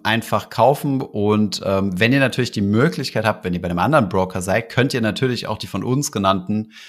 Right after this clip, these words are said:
äh, Goldman-Anleihen direkt kaufen. Die werden wir jetzt mal bewusst nicht in den Shownotes verlinken, weil wir hier nicht, keine Anlageberatung betreiben wollen, sondern die müsst ihr euch dann selbst raussuchen.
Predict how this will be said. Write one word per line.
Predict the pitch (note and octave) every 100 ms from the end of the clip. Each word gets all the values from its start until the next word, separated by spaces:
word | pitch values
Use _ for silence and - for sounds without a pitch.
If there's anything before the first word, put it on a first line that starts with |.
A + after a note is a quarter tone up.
| - -
äh, | G#2 G2
Goldman-Anleihen | F#2 G#2 A#2 G2 G2+ G2+ F#2+
direkt | F#2 G2 G#2+ -
kaufen. | F2+ E2+ - -
Die | G2 F2+
werden | F#2+
wir | G2
jetzt | F#2+ G2+
mal | F#2
bewusst | G2 A2 B2
nicht | B2+
in |
den | G#2
Shownotes | F2+ G2+ G2+ -
verlinken, | F2+ G2+ A#2+
weil | G#2 F#2+
wir |
hier | G2
nicht, | G2+ -
keine | - G2 F2+
Anlageberatung | A2 G2+ F#2+ F2+ F2+ - G#2+
betreiben | F#2 - F#2+ G2
wollen, | G2+ A#2
sondern | G#2 F#2
die | F#2
müsst | G#2+ -
ihr | F#2+
euch |
dann | G2 F2+
selbst | G#2+ C#3 -
raussuchen. | F#2+ F#2+ G#2 - C#3+